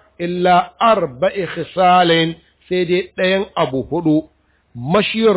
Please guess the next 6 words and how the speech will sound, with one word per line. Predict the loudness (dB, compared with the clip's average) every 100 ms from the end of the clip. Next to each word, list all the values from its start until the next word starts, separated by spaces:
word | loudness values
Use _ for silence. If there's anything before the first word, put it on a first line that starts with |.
| 2
rajul | -2 -2 -2 -2
baina | -2 0 4 4 4 2 0 -4 _ _ -10
ghardaini, | -2 0 0 0 2 2 4 2 0 _ _
tafiyan | -8 -6 -2 -2 -2
da | -4
mutum | -6 -6 -6